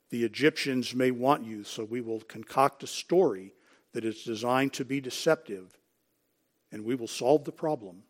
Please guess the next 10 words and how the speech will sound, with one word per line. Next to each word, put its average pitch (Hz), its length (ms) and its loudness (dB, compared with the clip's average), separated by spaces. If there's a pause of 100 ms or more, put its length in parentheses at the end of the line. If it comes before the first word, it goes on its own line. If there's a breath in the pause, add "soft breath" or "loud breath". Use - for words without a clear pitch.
(1700)
This 151 220 2
is 135 160 0
not 143 220 10
the - 80 0
last 135 460 8
time 156 240 0
that 139 200 4
Abram 143 420 4
does 156 320 4
this. - 440 -14